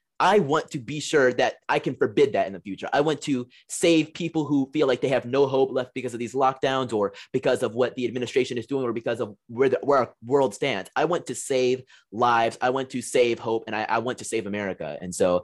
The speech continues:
you know, it's a very blanket statement to say that, but you could just look at what I do. I do my live shows Tuesdays, Thursdays, eight. I am releasing music constantly.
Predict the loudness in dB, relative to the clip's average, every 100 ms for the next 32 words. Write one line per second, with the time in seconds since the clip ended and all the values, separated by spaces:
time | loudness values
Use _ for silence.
0 | -2 2 4 4 6 6 4 2 2 0
1 | 2 0 0 0 2 0 0 -2 -2 -2
2 | -2 -2 -2 0 0 0 0 0 -2 -2
3 | -2 -4 0 0 0 -2 0 0 -4 _
4 | _ -8 -2 2 2 2 -2 -2 -2 -4
5 | -4 -2 -2 -2 -4 -4 -2 -2 -2 -2
6 | -6 -4 -4 -4 -2 -4 -4 -6 -6 -6
7 | -8